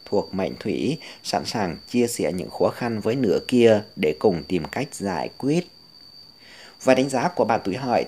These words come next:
trong ngày thứ Sáu này: sự nghiệp năm sao, tài lộc bốn sao, sức khỏe bốn sao, tình cảm năm sao, con số may mắn số hai ba, số bốn chín, giờ tốt từ một giờ đến ba giờ,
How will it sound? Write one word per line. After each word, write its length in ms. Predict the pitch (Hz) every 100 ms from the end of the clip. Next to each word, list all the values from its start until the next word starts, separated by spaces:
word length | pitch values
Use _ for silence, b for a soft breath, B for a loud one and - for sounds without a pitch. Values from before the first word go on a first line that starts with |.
| -
trong 180 | 143 147
ngày 120 | 104
thứ 140 | 95 107
Sáu 300 | - 101 139
này: 440 | 151 117 87 71 - -
sự 340 | - - 107
nghiệp 280 | 78 92 90 - - - -
năm 220 | 107 113
sao, 480 | - 113 107 107 104 - -
tài 160 | 104
lộc 320 | 92 85 - - - -
bốn 220 | 92 98
sao, 440 | - 127 117 107 101 B -
sức 180 | - 131
khỏe 340 | - 76 107 147 - -
bốn 220 | 95 98
sao, 480 | - 123 113 104 101 - -
tình 220 | 110 85
cảm 420 | 80 69 82 135 151 - -
năm 240 | 104 107 98
sao, 460 | 117 107 107 95 B B B
con 160 | 117 117
số 180 | - 98
may 180 | 120
mắn 360 | 104 87 98 185 - -
số 240 | - -
hai 220 | 120 127 101
ba, 400 | 104 101 98 - b -
số 260 | - 104 113
bốn 240 | 107 123
chín, 380 | - 101 107 196 B B -
giờ 200 | 107 85 -
tốt 240 | 101 160 - _ -
từ 120 | 98
một 260 | 87 85 -
giờ 220 | 90 85
đến 240 | 82 98
ba 220 | 110 104
giờ, 380 | 92 95 90 76